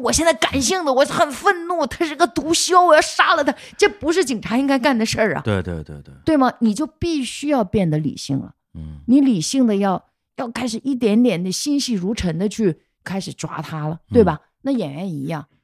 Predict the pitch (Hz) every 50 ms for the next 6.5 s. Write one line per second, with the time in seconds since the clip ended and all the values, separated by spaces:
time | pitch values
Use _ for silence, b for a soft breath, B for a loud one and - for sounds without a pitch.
0 | _ _ _ _ _ 262 302 330 330 302 254 190 147 131 147 175 - 214 220 226
1 | 220 233 233 233 233 208 180 - 202 185 185 202 202 180 160 107 110 143 _ _
2 | _ _ _ _ _ _ _ _ _ _ _ _ 247 240 220 226 - - 320 311
3 | 320 339 320 302 254 226 - 240 220 214 220 214 190 175 156 151 - - 147 135
4 | - 175 160 139 - _ _ _ _ - 214 202 170 151 - 233 240 214 180 151
5 | 143 143 190 - 220 214 208 165 139 - - 294 294 302 269 196 - - - -
6 | - 180 170 170 160 - - - -